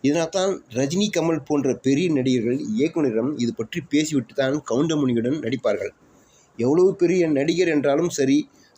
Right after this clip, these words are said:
சகட்டு மேனிக்கு மரியாதை இல்லாமல் பேசிவிடுவார் கவுண்டமணி. அதோடு பெரிய நடிகர்களை வாங்க போங்க எனவும் பேச மாட்டார். "என்னப்பா இப்படி இருக்கே?" என்று உரிமையில் தான் பேசுவார்.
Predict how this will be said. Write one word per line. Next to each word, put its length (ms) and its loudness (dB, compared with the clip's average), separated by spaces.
சகட்டு 340 -4
மேனிக்கு 380 0
மரியாதை 560 2
இல்லாமல் 460 2
பேசிவிடுவார் 680 2
கவுண்டமணி. 400 -2
அதோடு 720 4
பெரிய 360 4
நடிகர்களை 580 2
வாங்க 540 2
போங்க 420 2
எனவும் 360 0
பேச 240 2
மாட்டார். 400 -2
"என்னப்பா 640 2
இப்படி 260 0
இருக்கே?" 360 2
என்று 400 4
உரிமையில் 400 4
தான் 200 0
பேசுவார். 440 -2